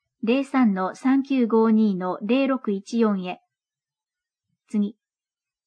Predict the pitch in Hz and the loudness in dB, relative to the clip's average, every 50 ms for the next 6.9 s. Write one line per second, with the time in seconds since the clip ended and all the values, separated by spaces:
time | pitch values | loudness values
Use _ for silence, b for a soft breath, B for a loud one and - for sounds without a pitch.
0 | _ - - 285 294 294 - 294 294 294 294 285 285 277 233 220 202 185 202 - | _ -4 -2 -2 -2 -2 -4 -4 -2 0 2 2 4 2 2 2 0 -4 -4 -2
1 | 226 226 220 220 - - 226 202 185 - 196 185 180 - - _ _ _ _ _ | -2 -2 -2 -2 -2 -4 -4 -4 -4 -4 -6 -8 -8 -8 -14 _ _ _ _ _
2 | _ _ _ _ _ - - 269 240 196 175 240 - _ - 247 269 285 277 277 | _ _ _ _ _ -4 0 0 0 0 -2 -6 -12 _ 0 2 4 4 4 4
3 | 277 269 254 - - 196 - - 226 220 220 220 - 226 208 196 - - 190 180 | 4 4 4 4 0 -2 -4 -2 -2 -2 -2 -2 -2 -4 -4 -4 -4 -8 -10 -10
4 | 180 - _ _ _ _ _ _ _ _ _ _ _ _ _ _ _ _ _ _ | -10 -14 _ _ _ _ _ _ _ _ _ _ _ _ _ _ _ _ _ _
5 | _ _ - 285 285 285 269 262 226 208 - 254 247 240 240 - 220 208 196 190 | _ _ -2 0 2 2 2 0 -4 -4 0 0 0 0 0 0 0 0 0 -2
6 | - - 180 170 - 226 220 214 214 247 240 233 220 202 185 202 180 - | -4 -6 -6 -4 -2 0 -2 0 0 2 2 2 2 2 0 -2 -4 -6